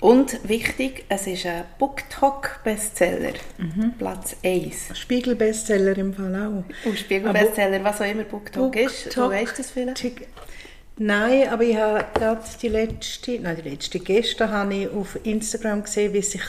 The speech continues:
Speaker 2: Dolly Alderton, wir erinnern uns,
Speaker 1: Mhm.
Speaker 2: die hat einmal für uns geredet,
Speaker 1: Mhm.
Speaker 2: äh, Bestseller-Autorin aus England, hat sich bei den TikToker bedankt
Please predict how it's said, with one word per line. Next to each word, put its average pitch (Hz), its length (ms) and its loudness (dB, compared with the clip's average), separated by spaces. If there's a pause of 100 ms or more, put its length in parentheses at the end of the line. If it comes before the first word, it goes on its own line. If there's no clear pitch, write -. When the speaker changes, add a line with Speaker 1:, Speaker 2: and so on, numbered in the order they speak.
(120)
Speaker 2:
Dolly 208 340 4
Alderton, 240 800 -2 (240)
wir 208 220 0
erinnern 202 400 2 (120)
uns, 247 380 -4
Speaker 1:
Mhm. 208 360 -2 (220)
Speaker 2:
die 196 100 -2
hat 196 100 -6
einmal 190 180 0
für 185 140 -6
uns 190 260 -4
geredet, 220 320 0
Speaker 1:
Mhm. 233 320 4 (540)
Speaker 2:
äh, 170 160 0
Bestseller-Autorin 196 1080 2
aus 185 140 -4
England, 214 520 0 (200)
hat 208 380 -4
sich 220 220 2 (400)
bei 214 120 2
den 190 260 2 (240)
TikToker - 1200 -2 (280)
bedankt 220 880 0